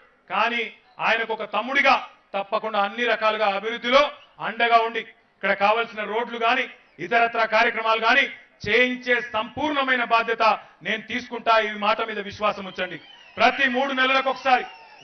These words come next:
జెడ్పీటీసీలు, ఎంపీపీలు, మున్సిపల్ చైర్మన్లు, కౌన్సిలర్లు అందరికీ కూడా నేను విజ్ఞప్తి చేస్తా ఉన్నా, మిమ్మల్ని అందరినీ పిలుస్తాం, మీతో కూర్చుంటాం. తప్పకుండా బ్రహ్మాండంగా అభివృద్ధి బాటలో తిరిగి నాలుగేళ్లుగా రాజగోపాల్ రెడ్డి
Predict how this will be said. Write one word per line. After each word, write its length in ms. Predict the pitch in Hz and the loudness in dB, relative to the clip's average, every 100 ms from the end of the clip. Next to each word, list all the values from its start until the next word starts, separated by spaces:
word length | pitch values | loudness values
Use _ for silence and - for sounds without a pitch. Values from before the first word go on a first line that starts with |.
| 143 | -8
జెడ్పీటీసీలు, 800 | 240 247 247 254 247 254 247 226 | -8 -4 -4 -2 -2 0 0 0
ఎంపీపీలు, 600 | 233 247 254 247 247 240 | -2 0 -2 -2 -4 -4
మున్సిపల్ 480 | 220 247 - 247 233 | -8 -12 -8 -8 -4
చైర్మన్లు, 360 | 247 254 247 233 | -4 -2 -4 -4
కౌన్సిలర్లు 760 | 220 254 247 254 254 262 202 _ _ - | -4 -6 -4 -4 -2 -2 -4 _ _ -12
అందరికీ 380 | 190 240 262 262 | -6 0 0 0
కూడా 340 | 269 254 208 - - | 0 -2 -2 -14 -16
నేను 120 | 202 | -12
విజ్ఞప్తి 320 | 214 233 226 | -6 -6 -4
చేస్తా 280 | 208 - 196 | -6 -2 -2
ఉన్నా, 220 | 180 147 - _ - | -4 -10 -16 _ -14
మిమ్మల్ని 260 | 180 196 202 | -2 0 0
అందరినీ 360 | 220 220 214 | 0 -4 -4
పిలుస్తాం, 460 | 220 240 262 262 254 _ _ _ | -6 -4 -2 -2 -2 _ _ _
మీతో 260 | 156 226 233 | -10 -6 -4
కూర్చుంటాం. 640 | 220 240 247 240 262 254 - _ _ 208 | -6 -8 -8 0 0 0 -8 _ _ -6
తప్పకుండా 520 | 202 240 233 226 226 196 - - | -4 -4 -4 -2 -2 -2 -12 -4
బ్రహ్మాండంగా 560 | 190 208 214 240 247 233 208 | -2 0 2 2 2 0 0
అభివృద్ధి 300 | 247 247 233 | -2 -4 2
బాటలో 280 | 240 247 247 226 | 2 2 -2 -2
తిరిగి 280 | 247 285 302 135 - _ 147 | -2 0 0 -4 -16 _ -4
నాలుగేళ్లుగా 760 | 185 226 233 226 226 254 262 247 214 | 0 2 2 0 -2 0 2 2 4
రాజగోపాల్ 640 | 240 254 247 247 247 240 240 | 2 2 0 2 2 2 0
రెడ్డి 220 | 240 | 0